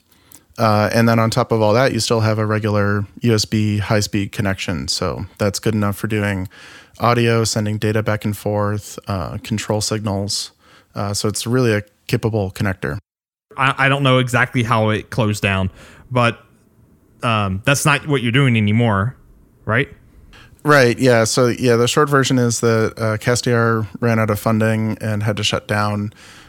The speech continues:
Speaker 1: So, uh, almost everybody was laid off on, on this one fateful Monday. Um,
Speaker 2: Oh, man,
Speaker 1: and
Speaker 2: that's unfortunate. Th-, was there any, like, precursors for workers or anything, or it's just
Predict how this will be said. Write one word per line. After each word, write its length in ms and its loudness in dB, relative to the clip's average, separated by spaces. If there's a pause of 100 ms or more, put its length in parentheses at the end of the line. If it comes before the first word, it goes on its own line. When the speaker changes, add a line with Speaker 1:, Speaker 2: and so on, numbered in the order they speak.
(100)
Speaker 1:
So, 220 -2
uh, 280 0
almost 400 -2
everybody 340 0
was 180 -2
laid 180 2
off 500 -2
on, 540 -4 (200)
on 180 -4
this 200 -6
one 240 0
fateful 420 -4
Monday. 480 -4 (640)
Um, 480 -2
Speaker 2:
Oh, 100 2
man, 160 4
Speaker 1:
and 80 4
Speaker 2:
that's 400 0 (840)
unfortunate. 720 -2
Th-, 140 0
was 160 6
there 120 0
any, 160 4
like, 260 2
precursors 640 2
for 380 0 (260)
workers 480 0
or 140 2
anything, 420 0
or 200 2
it's 80 -6
just 200 -2